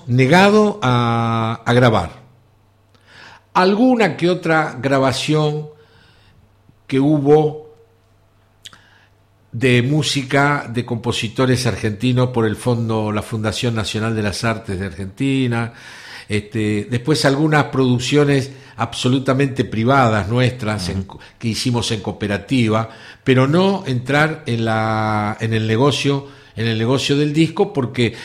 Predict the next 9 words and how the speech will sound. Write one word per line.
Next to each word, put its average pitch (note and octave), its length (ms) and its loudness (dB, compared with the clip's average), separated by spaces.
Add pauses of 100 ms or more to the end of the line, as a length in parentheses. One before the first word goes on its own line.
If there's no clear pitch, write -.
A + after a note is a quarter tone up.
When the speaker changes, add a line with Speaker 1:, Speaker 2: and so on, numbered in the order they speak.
(100)
Speaker 1:
estamos, C3 540 0 (280)
mm, A2+ 260 -4
en, A#2 280 -2
en A#2 100 -4
condiciones A#2+ 600 0
muy D#3+ 420 2 (140)
desventajosas A#2+ 960 0
y D3+ 260 -2
ideológicamente D3 1040 0